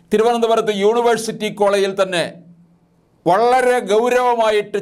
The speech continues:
ചർച്ച ചെയ്തുകൊണ്ടിരുന്ന ഒരു വലിയ സംഘം തന്നെ ഉണ്ടായിരുന്നു. "ഇവർ സംഘം ചേരുന്നു" എന്നായിരുന്നു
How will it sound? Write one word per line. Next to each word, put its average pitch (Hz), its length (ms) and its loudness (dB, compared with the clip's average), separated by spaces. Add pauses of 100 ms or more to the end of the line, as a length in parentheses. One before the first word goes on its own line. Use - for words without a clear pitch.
ചർച്ച 185 260 -4
ചെയ്തുകൊണ്ടിരുന്ന 190 640 -2 (720)
ഒരു 220 140 0 (120)
വലിയ 226 300 0 (220)
സംഘം 214 420 -2 (140)
തന്നെ 196 240 -2 (100)
ഉണ്ടായിരുന്നു. 165 560 -2 (840)
"ഇവർ 247 180 2 (200)
സംഘം 254 460 -2 (140)
ചേരുന്നു" 208 520 0 (800)
എന്നായിരുന്നു 208 580 0